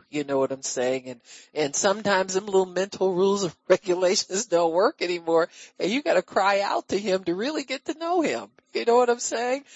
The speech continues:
And so, so often we just get stuck down these little roads that we can't get out of, but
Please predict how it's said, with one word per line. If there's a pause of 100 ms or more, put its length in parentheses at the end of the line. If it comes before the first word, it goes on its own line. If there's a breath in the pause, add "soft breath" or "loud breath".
(220 loud breath)
And
so,
so
often
we
just
get
stuck (120)
down
these
little
roads
that
we
can't
get
out
of,
but